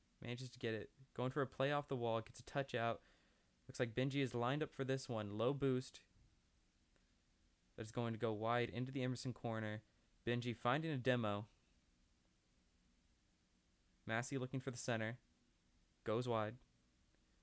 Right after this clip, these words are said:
Fold sending that off the backboard. Delta playing this out into the midfield. Emerson looking for a challenge here. Keith sending it off to the Bluffton backboard.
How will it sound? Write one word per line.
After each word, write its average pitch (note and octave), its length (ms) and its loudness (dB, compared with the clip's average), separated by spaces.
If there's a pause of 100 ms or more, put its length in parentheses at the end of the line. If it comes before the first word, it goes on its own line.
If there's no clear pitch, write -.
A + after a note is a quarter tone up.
(1600)
Fold A2+ 320 -2
sending D3 280 -2
that C#3+ 120 -4
off C#3 200 0
the D3+ 60 -6
backboard. B2+ 720 2 (2250)
Delta A2+ 220 -4
playing B2 240 -4
this C#3 180 -6
out B2+ 220 0
into D3 100 -2
the C3+ 80 -2
midfield. A#2+ 540 0 (220)
Emerson B2 280 -4
looking B2+ 220 -4
for C#3 140 -2
a C3+ 40 -2
challenge A#2 380 0
here. A2+ 200 -2
Keith - 300 -4
sending C#3 240 -2
it C3+ 180 -4 (220)
off B2 360 -2
to E3+ 100 -4
the D3 80 0
Bluffton C3+ 400 0
backboard. A#2 560 0